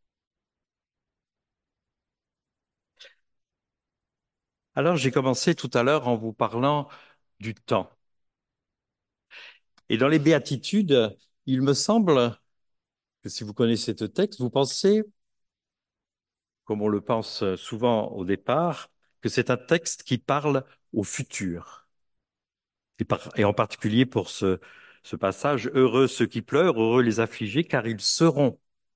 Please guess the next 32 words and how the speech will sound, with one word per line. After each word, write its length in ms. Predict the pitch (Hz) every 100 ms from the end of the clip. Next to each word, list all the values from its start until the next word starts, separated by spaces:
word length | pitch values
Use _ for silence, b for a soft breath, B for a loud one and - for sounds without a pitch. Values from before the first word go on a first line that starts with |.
| _ _ _ -
consolés. » 580 | 98 - 98 85 85 _ _ _ _ _ _ _ _ -
Et 80 | 104
toutes 200 | 143 -
les 100 | 110
phrases 500 | - 147 165 151 _ b b _
semblent 440 | - - - 135 117
être 240 | 120 -
au 60 | 104
futur. 640 | - 107 - 95 87 - _ _ _ _ _ _ _ B B
Mais 100 | 123
si 160 | - 220
on 40 |
regarde 320 | 190 180 170
de 80 | 160
près, 280 | 135 - 208
et 40 |
ça 140 | - 143
a 40 |
été, 360 | 127 - 151 127
euh, 160 | 107 101 _ _ _ _ _ _ _ _ _ -
lorsque 260 | 113 -
j'en 160 | 117 123
ai 80 | 131
pris 200 | - 135
pleinement 640 | - 127 127 120 117 104
conscience, 600 | - 107 - 185 185 -
enfin 180 | - 101
en 100 | 87
partie 420 | - 113 - -
conscience, 560 | 160 117 - 202 175 -
on 60 |
n'a 100 | 92